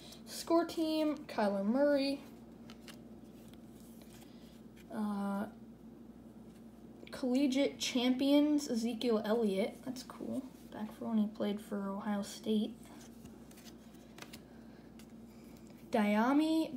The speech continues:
Brown, rookie. Caleb Farley, rookie. C J Marable, rookie.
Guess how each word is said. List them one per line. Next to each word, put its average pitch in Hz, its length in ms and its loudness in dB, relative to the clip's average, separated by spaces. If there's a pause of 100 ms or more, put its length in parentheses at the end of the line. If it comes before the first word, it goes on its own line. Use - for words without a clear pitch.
Brown, 208 460 4 (360)
rookie. 214 440 0 (800)
Caleb 208 460 6
Farley, 254 500 6
rookie. 320 540 4 (680)
C 240 360 -2
J 233 400 4
Marable, 214 500 8
rookie. 233 580 0